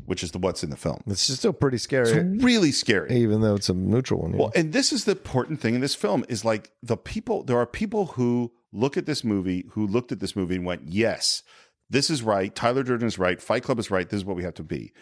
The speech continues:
Speaker 2: Right.
Speaker 1: What we have to say is, this is a movie about terrorism.
Speaker 2: Yes.
Speaker 1: It's about indoctrination. It's about
Speaker 2: Oh, yeah.
Speaker 1: horrible
Speaker 2: Cults.
Speaker 1: violence, cults.
Speaker 2: Yeah.
Speaker 1: And this mo-, that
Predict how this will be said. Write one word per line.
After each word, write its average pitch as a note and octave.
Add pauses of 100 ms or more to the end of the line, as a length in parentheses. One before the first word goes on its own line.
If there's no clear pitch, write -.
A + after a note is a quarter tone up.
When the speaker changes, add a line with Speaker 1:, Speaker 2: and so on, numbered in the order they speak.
(140)
Speaker 2:
Right. C#2
Speaker 1:
What D3
we G#3+
have B3+
to E3+
say G3+
is, A2+
this A#2
is F#3+
a C3+
movie G2
about D#2
terrorism. F3
Speaker 2:
Yes. F#2+
Speaker 1:
It's G2
about F2+
indoctrination. F#2+
It's F#2+
about D#2+ (260)
Speaker 2:
Oh, G3+
yeah. B3 (120)
Speaker 1:
horrible D3
Speaker 2:
Cults. -
Speaker 1:
violence, D#3+ (100)
cults. E3+
Speaker 2:
Yeah. D3 (260)
Speaker 1:
And G2+
this D#3 (140)
mo-, C3+
that B2